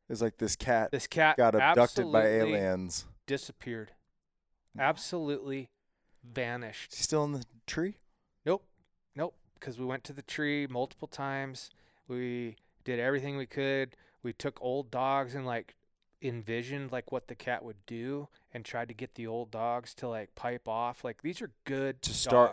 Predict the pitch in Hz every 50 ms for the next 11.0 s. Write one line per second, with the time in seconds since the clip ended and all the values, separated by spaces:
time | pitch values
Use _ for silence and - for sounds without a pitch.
0 | 87 - 113 117 131 135 127 117 110 - _ - - 151 147 143 - 107 98 -
1 | - - 104 110 135 139 107 - - 135 151 131 120 123 131 123 127 131 151 170
2 | 170 135 131 135 135 131 123 120 113 - - 143 139 139 135 123 113 107 - -
3 | 123 120 113 - - 117 110 107 117 117 113 113 110 110 113 117 117 117 113 107
4 | 107 104 101 110 110 113 110 107 110 110 110 110 110 110 107 87 120 110 107 -
5 | - 113 107 107 107 107 101 104 107 110 113 110 - - 110 104 107 110 107 107
6 | 127 127 - - 135 131 127 120 113 123 117 - - - 120 113 107 110 110 104
7 | 98 85 80 71 67 - - - _ _ _ _ _ _ _ _ _ _ _ _
8 | _ _ _ _ - 127 143 165 147 - - - 180 156 143 139 135 123 110 123
9 | 127 127 123 117 - _ _ _ - 123 110 113 113 110 117 113 110 98 - -
10 | - - - - _ _ _ _ _ _ _ _ _ - - 131 123 143 170 131